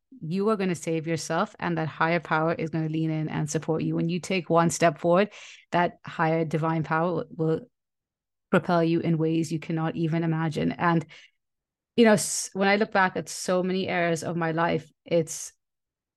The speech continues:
there's no way a human alone could have created all this, like, the human mind. But instead, it's when I've taken action, and I take action all the time because I know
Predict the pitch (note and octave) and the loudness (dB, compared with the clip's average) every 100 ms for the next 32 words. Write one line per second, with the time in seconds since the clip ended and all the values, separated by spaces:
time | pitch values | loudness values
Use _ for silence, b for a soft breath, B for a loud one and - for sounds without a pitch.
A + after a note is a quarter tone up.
0 | _ - F#3 G#3 F3+ G3+ G#3+ F#3+ F#3+ F3 | _ -10 2 4 6 6 4 2 2 0
1 | - D#3+ - F#3+ F3+ F3 - E3 D#3+ E3 | 0 -4 -4 0 2 0 -2 0 2 2
2 | E3+ E3+ D#3+ - E3 E3+ E3 E3+ - C#3+ | -2 -2 -4 -2 -2 0 0 -2 -4 -6
3 | - E3 - D3+ F3 E3 D3+ D3 - D#3+ | -4 -2 -2 0 2 2 2 -2 -6 0
4 | F3+ F3+ D3+ F3+ F3 E3 - _ _ _ | 2 4 2 4 4 2 -4 _ _ _
5 | _ _ _ _ _ _ F3+ F3+ F3+ F#3 | _ _ _ _ _ _ 0 2 2 2
6 | - F3 F3 D#3+ D#3+ - F#3 D#3+ D#3+ - | -2 -2 -2 -2 -4 -2 0 0 -2 -2
7 | E3+ E3 D#3+ D#3+ - E3 - E3 E3 D#3 | -4 -2 -2 -2 -4 -4 2 2 2 0
8 | D#3 D#3+ A3 B B B B B _ _ | -2 0 -2 B B B B B _ _
9 | - F#3 G#3+ F#3+ F3 F3 F3+ | -6 0 2 4 4 4 2